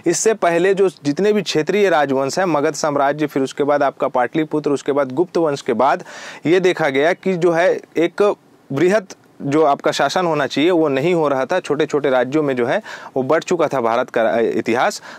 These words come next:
तो जो है आपका इसके बारे में हमने पहले चर्चा कर ली, पहले वर्धन वंश के बारे में पढ़ा, फिर गुर्जर प्रतिहार, राष्ट्रकूट, पाल वंश के बारे में पढ़ा, चालुक्य वंश के बारे में पढ़ा। आज पढ़ने वाले हैं, याद रखना है छात्रों, आज हमारा मुख्य उद्देश्य है पढ़ने का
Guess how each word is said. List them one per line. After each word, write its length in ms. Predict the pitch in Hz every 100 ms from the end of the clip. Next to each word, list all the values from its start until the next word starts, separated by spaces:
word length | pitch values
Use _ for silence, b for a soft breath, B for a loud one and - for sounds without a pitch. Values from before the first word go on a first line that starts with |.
| -
तो 220 | 202 254 247
जो 140 | 185
है 140 | 165
आपका 340 | 160 147 - 185
इसके 300 | 165 151 170
बारे 260 | 147 139 175
में 100 | 151
हमने 260 | 139 151
पहले 300 | 165 131 139
चर्चा 340 | 135 131 117 143
कर 180 | 151
ली, 180 | 156 185
पहले 240 | 180 139 127
वर्धन 340 | 127 127 156
वंश 220 | 156 156
के 80 | -
बारे 220 | 151 151
में 80 | 165
पढ़ा, 240 | 160 151
फिर 160 | 156 139
गुर्जर 300 | 131 123 143
प्रतिहार, 480 | 139 127 139 151 165
राष्ट्रकूट, 580 | 127 135 - 170 185 - B B B B -
पाल 200 | 175 202
वंश 220 | 208 180
के 100 | 185
बारे 220 | 170 165
में 140 | 170
पढ़ा, 240 | 165 160 175
चालुक्य 460 | 175 160 196 196
वंश 200 | 185 165
के 100 | -
बारे 220 | 156 147 156
में 100 | 156
पढ़ा। 320 | 151 156 - -
आज 260 | 131 190
पढ़ने 340 | 208 208 190 180
वाले 240 | 165 160
हैं, 120 | 156
याद 200 | 147 135
रखना 240 | 131 - 127
है 60 |
छात्रों, 380 | - 120 165 170
आज 180 | 143 139
हमारा 240 | 143 135
मुख्य 320 | 131 165 -
उद्देश्य 380 | 143 127 139 -
है 40 | 123
पढ़ने 340 | 113 120 135
का 220 | - 196